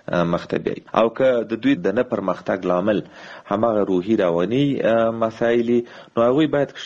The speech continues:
دغه مسایل ته، اه، پام وکړي او ځان، اه، سره او ملګرو سره یا کورنۍ سره، اه، خبرې وکړي چې تر څو دا مسایل حل کړي. نو که دوی د روحي او رواني مسایلو په خاطر پرمختګ نشي کولی، بیا وروسته پایله یې ډېره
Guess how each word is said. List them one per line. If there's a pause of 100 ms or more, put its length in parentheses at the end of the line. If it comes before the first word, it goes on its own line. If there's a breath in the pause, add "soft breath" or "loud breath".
(280)
دغه
مسایل
ته،
اه،
پام
وکړي
او
ځان،
اه،
سره
او
ملګرو
سره
یا (300)
کورنۍ
سره، (500 loud breath)
اه،
خبرې
وکړي
چې
تر
څو
دا
مسایل
حل
کړي. (240 loud breath)
نو
که
دوی
د (320)
روحي
او
رواني
مسایلو
په
خاطر
پرمختګ
نشي
کولی،
بیا
وروسته
پایله
یې
ډېره